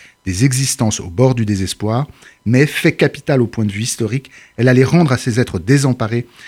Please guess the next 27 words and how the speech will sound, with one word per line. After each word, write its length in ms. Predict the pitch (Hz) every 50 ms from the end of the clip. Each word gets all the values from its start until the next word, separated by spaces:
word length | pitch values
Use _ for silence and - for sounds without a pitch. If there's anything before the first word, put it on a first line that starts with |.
| - - _
qui 80 | _ 117
avaient 120 | 104 110
perdu 300 | 110 - 131 117 113 113
tout 220 | - _ - 247 214
contact 400 | - 156 127 - 147 131 - -
avec 240 | 113 101 107 - -
le 80 | 101
judaïsme, 500 | 98 113 117 120 110 101 117 147 - - - _ _ _ _
le 140 | - 101 104
sentiment 540 | - - 185 175 160 - - 123 117 107 101
réconfortant 580 | 123 135 - 147 135 - 151 - - - 151
d'appartenir 520 | 143 120 104 - 110 - - 117 120 127 120
à 80 | 110
une 140 | 98 95 101
grande 300 | 95 101 110 139 156 147
famille 340 | - - 123 117 113 117 107
spirituelle 680 | 98 - - - 104 98 92 - - 110 117 131 151 151 - - - - - _ _ _
qui, 220 | - - 127 123 117
à 60 | 101
travers 340 | - - 117 107 104 95 101
malheur 340 | 113 139 139 135 123 113
et 60 | 101 95
catastrophe, 640 | - 120 113 - 101 - - - 113 117 - - - _ _ _ _ -
a 60 | 90
maintenu 460 | 98 110 139 143 - 139 120 117 123
sa 180 | 123 - 107 101
cohésion 480 | - 120 107 101 92 90 98 104 113